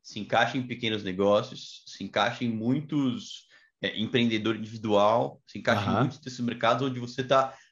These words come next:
Speaker 1: mais exposto ao risco. Então,
Speaker 2: Isso.
Speaker 1: por exemplo, eu, e aí é total questão de perfil,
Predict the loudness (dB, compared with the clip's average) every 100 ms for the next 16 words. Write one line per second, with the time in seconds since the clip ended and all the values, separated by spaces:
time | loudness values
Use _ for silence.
0 | -8 -2 -2 -2 -6 -10 -4 0 0 -2
1 | -6 -4 -6 -8 -16 _ _ _ _ _
2 | _ -2 0 4 4 4 0 0 -4 -6
3 | -12 _ -2 4 4 4 -2 -6 -4 0
4 | 2 2 -2 -8 -6 -6 -6 -8 -8 -8
5 | -10 -12